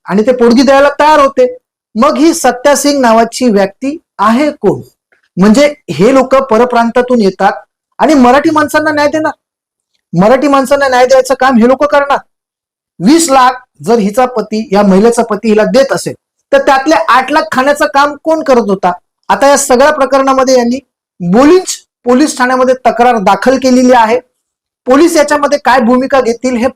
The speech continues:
पाहण्यासारखं ठरेल, परंतु कुठे ना कुठे मराठी माणसाने आता जागृत होणे काळाची गरज आहे. कोण हा संदीप नावाचा पत्रकार जो म्हणतो की मराठी माणूस माझ्या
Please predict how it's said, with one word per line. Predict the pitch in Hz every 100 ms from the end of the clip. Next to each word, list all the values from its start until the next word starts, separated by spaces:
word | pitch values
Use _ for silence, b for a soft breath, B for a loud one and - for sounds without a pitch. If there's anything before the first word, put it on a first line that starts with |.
| -
पाहण्यासारखं | 190 226 233 247 247
ठरेल, | - 180 135 - _ _ _
परंतु | 269 339 349 359
कुठे | - 277 330
ना | 359
कुठे | 349 247 180 - _ _ _ -
मराठी | 196 233 311 370 359
माणसाने | 311 285 269 269
आता | 262 262
जागृत | 208 214 233 277 220
होणे | 226 247
काळाची | 214 185 202 233
गरज | 208 180 180 117
आहे. | _ _ _ _ _
कोण | 277 320
हा | 285 277
संदीप | 262 233 226 262
नावाचा | 226 220 233 247
पत्रकार | 247 202 208 180 147 - _ 170
जो | 269
म्हणतो | 269 254 247 294
की | 285
मराठी | 226 233 240 247
माणूस | 226 240 214
माझ्या | 196 262